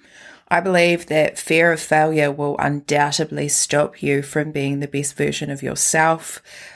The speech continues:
living the life of your dreams, living authentically, all of that stuff.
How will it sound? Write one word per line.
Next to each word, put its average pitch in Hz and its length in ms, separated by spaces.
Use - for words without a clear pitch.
living 147 300
the 143 80
life 139 280
of 147 80
your - 160
dreams, 175 560
living 147 240
authentically, 175 840
all 170 200
of 170 120
that 156 220
stuff. - 480